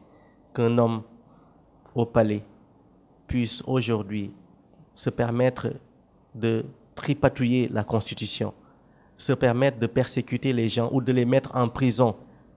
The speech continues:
à sa guise pour satisfaire uniquement ses caprices et les caprices de, de son épouse et de son clan et de ses amis. Cela doit aujourd'hui cesser dans notre pays.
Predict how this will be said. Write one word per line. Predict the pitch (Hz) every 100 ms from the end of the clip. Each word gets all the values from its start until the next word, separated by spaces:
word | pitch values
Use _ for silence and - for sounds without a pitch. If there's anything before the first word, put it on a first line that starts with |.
| - -
à | 113
sa | - 123
guise | 123 120 120 117 - - _ _ _ _ _ -
pour | 120
satisfaire | 131 131 - 139 127
uniquement | 143 131 123 131 127 -
ses | - 110
caprices | 120 - - 120 - - _ _ 127
et |
les | 117
caprices | 117 120 135 120 - - - -
de, | 110 113 110 - - _ -
de | 110
son | 120 117
épouse | 120 147 151 - - - - _ _ _ _
et | 120
de | 113
son | - 110
clan | - 135 139 139 - - _ _ -
et | 131
de | 123
ses | 120 110
amis. | 113 110 101 - _ _ _ _ - -
Cela | - 147 135
doit | 131 127 120 -
aujourd'hui | 143 135 117 120
cesser | - 135 120 127
dans | 113 110
notre | 110 -
pays. | 104 110 104